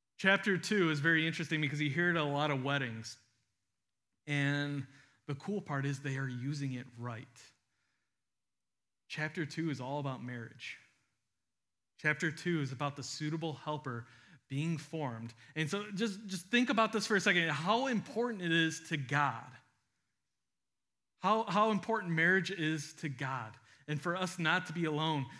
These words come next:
that he, he literally did all these things, and, and, and he's painting the picture that it's not good for us to be alone. And so,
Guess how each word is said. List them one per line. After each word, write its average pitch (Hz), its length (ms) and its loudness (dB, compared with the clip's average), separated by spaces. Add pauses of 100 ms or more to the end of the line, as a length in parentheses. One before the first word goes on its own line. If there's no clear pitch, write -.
(120)
that 160 180 4
he, 185 180 2
he 175 300 0
literally 185 540 2 (840)
did 202 260 6
all 220 180 6
these 202 280 4
things, 165 360 4
and, 170 120 4
and, 175 280 0
and 170 220 0
he's 165 240 -2
painting 247 480 4
the 208 100 4
picture 139 840 -2 (1500)
that 160 120 -2
it's 156 180 -8
not 185 160 -4 (160)
good 175 240 2
for 147 180 -2
us 143 160 -4
to 143 100 -10
be 139 140 0
alone. 131 340 -2 (1400)
And 156 100 -2
so, 170 240 2